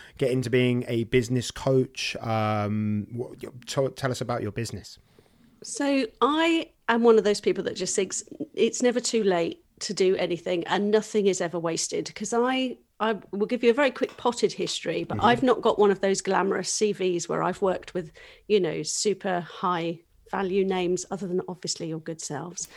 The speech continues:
Speaker 1: Yeah.
Speaker 2: Um, <laughs> but I, you know, I left school at sixteen and went straight to work. And then I went and got a degree when I was twenty-four. And eventually, after having my son, I did the thing that I wanted to do when I was a child, which was become a teacher,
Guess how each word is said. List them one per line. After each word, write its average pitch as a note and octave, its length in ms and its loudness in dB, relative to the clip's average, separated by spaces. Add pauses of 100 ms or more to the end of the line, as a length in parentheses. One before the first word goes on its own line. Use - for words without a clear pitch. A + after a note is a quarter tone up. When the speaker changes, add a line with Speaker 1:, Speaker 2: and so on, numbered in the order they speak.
(120)
Speaker 1:
Yeah. - 140 0 (100)
Speaker 2:
Um, A3 280 4 (160)
<laughs> - 160 -2 (720)
but A#3+ 140 4
I, D4 380 6
you C#4+ 100 2
know, C#4+ 140 4
I C4 100 8
left D4+ 200 2
school C4+ 280 2
at - 100 4
sixteen A#3+ 580 0 (640)
and G#3+ 360 4
went B3 200 4
straight - 260 -2
to A3+ 100 -6
work. G3 480 0 (120)
And A3+ 240 2
then A#3+ 180 8
I A3+ 60 8
went G#3+ 200 4
and G3+ 80 2
got G3+ 140 0
a - 40 -6
degree G3 340 0
when F#3 120 2
I E3+ 40 0
was E3+ 80 -4
twenty-four. A3 800 2 (220)
And F#3+ 360 -4 (500)
eventually, A3+ 840 -2
after G3+ 360 -2
having G3+ 340 -2
my F#3+ 120 -2
son, F#3 300 0
I F3 120 -2
did A3 300 2
the F#3+ 100 0
thing G3 260 0
that F#3 100 0
I F#3 60 0
wanted A3+ 340 6
to F#3+ 80 0
do F3+ 200 2
when E3+ 160 0
I - 20 -2
was C4 160 -4
a E3+ 40 -10
child, E3+ 480 -2
which - 220 -4
was F3 100 -2
become F#3 320 -4
a D#3+ 40 -4
teacher, F3+ 540 -6